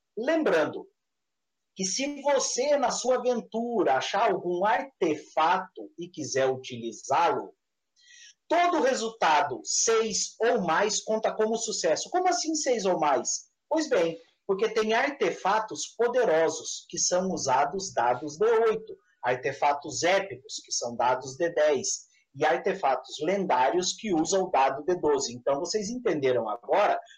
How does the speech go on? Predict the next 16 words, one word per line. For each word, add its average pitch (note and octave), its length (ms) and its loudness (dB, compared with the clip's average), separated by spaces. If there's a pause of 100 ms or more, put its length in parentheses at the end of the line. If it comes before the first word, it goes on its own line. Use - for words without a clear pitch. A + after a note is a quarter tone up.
porque - 240 -8
que D#3+ 120 -10
lá A#3+ 340 4
no F4 140 0
começo, G3+ 480 0
que G3+ 60 -2
além E3 220 2
daquele F3+ 300 0
monte C3 400 -4
de C#3+ 160 -8
D A3+ 140 2
seis, G#3+ 500 -2 (180)
eu G#3 200 -8
falei C3+ 360 2
D D#3+ 120 0
oito, B2 520 -2